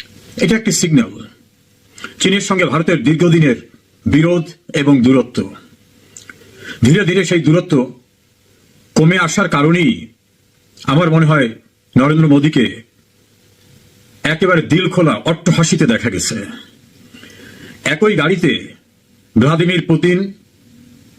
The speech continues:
এবং শ্রী নরেন্দ্রনাথ মোদী অনুষ্ঠান স্থলে যাচ্ছেন। চীনের প্রেসিডেন্ট,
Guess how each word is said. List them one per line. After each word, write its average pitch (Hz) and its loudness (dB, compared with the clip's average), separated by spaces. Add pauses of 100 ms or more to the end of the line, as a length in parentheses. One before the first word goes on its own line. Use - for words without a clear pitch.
(200)
এবং 160 2
শ্রী 156 0 (180)
নরেন্দ্রনাথ 151 2
মোদী 120 2 (1600)
অনুষ্ঠান 156 0
স্থলে 139 0
যাচ্ছেন। 107 -6 (1900)
চীনের 180 0
প্রেসিডেন্ট, 185 -2